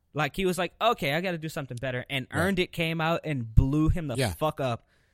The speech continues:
Speaker 1: Um,
Speaker 2: That same thing happened with Ellie Goulding too. You can say fuck Ellie Goulding all you want to, but that happened.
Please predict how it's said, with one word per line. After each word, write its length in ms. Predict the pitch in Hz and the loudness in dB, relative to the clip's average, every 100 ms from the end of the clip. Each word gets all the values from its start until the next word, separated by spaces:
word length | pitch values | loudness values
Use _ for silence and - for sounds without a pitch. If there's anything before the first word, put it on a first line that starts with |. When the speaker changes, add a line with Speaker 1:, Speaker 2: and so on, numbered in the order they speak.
| _ | _
Speaker 1:
Um, 240 | - 143 131 | -4 0 2
Speaker 2:
That 120 | 127 | 4
same 180 | 139 196 | 4 2
thing 80 | 175 | 0
happened 160 | 147 127 | -2 -2
with 40 | |
Ellie 160 | 107 101 | -4 -4
Goulding 260 | 92 90 85 | -4 -6 -6
too. 100 | 90 | -6
You 240 | 87 92 | -6 -6
can 80 | 90 | -4
say 180 | - 85 | -4 -4
fuck 220 | 85 85 | -4 -4
Ellie 160 | 85 | -4
Goulding 240 | 82 85 82 | -2 -2 -2
all 60 | |
you 100 | 82 | -2
want 180 | 95 127 | -2 -2
to, 140 | - 95 | -2 -2
but 140 | 90 | 0
that 200 | 90 92 | -2 -4
happened. 340 | 98 90 82 | -2 -2 -2